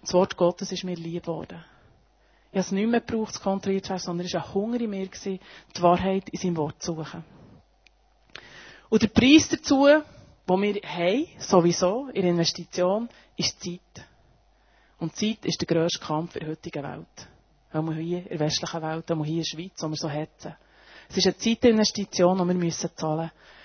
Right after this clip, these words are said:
dass wir Jesus nach sind, dass wir Zeit nehmen, mit ihm Beziehung zu pflegen. Wie wir vorhin auch gesungen haben,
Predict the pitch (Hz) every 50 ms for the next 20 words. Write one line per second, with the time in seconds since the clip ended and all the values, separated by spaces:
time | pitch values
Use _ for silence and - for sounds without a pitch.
0 | - - _ - 180 - - 180 175 - - - - 170 190 214 226 - 240 -
1 | - - 208 196 196 202 196 - - 214 180 180 - 180 165 160 - - - 208
2 | 202 - - 196 180 185 196 190 175 160 - - 175 170 185 185 180 175 - -
3 | - 175 170 175 - - - - - 160 151 - 160 156 156 - _ _ _ _
4 | _ _ _ _ - - - - - - _ _ - 190 214 226 220 233 202 -
5 | - _ _ _ _ - - 208 208 214 220 - - 190 - - - 208 190 202
6 | 208 208 185 196 185 165 156